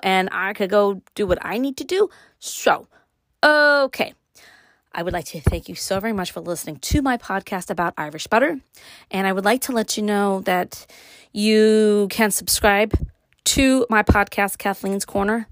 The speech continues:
There's gotta be a button there somewhere for you to, to subscribe to. Um, I mean, things have switched around with, with the podcast that I'm using, so I'm not really sure. If you're on Twitter and you enjoy my podcast, I would love it if you would follow me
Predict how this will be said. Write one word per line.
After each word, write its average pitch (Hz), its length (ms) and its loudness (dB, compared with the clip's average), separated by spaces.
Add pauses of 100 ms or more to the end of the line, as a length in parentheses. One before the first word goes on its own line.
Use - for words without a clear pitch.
(160)
There's 170 180 -4
gotta 190 240 2
be 175 100 -2
a 165 60 0
button 165 220 -4
there 165 100 -8
somewhere 165 300 -4
for - 100 -8
you 156 80 -6
to, - 260 -6 (100)
to 156 140 -6
subscribe 160 600 -2
to. 180 260 0 (640)
Um, 165 240 2 (120)
I 175 60 -4
mean, 175 220 0 (340)
things 190 220 2
have 170 200 2
switched - 380 -4
around 170 300 2
with, 165 160 -6 (160)
with - 160 -6
the - 60 -14
podcast 170 480 -4
that 156 100 -4
I'm 151 80 -6
using, 151 240 -6
so - 180 -4
I'm 170 120 -4
not 156 140 -4
really - 160 -8
sure. 147 300 -4 (400)
If 247 220 0
you're 269 140 6
on 302 220 2
Twitter 214 420 4 (440)
and 233 120 4
you 233 100 6
enjoy 214 260 6
my 196 140 2
podcast, 196 800 0 (420)
I 233 60 6
would 233 100 6
love 233 140 4
it 254 60 -2
if 262 100 -6
you 240 60 0
would 240 100 2
follow 190 260 2
me 226 180 -4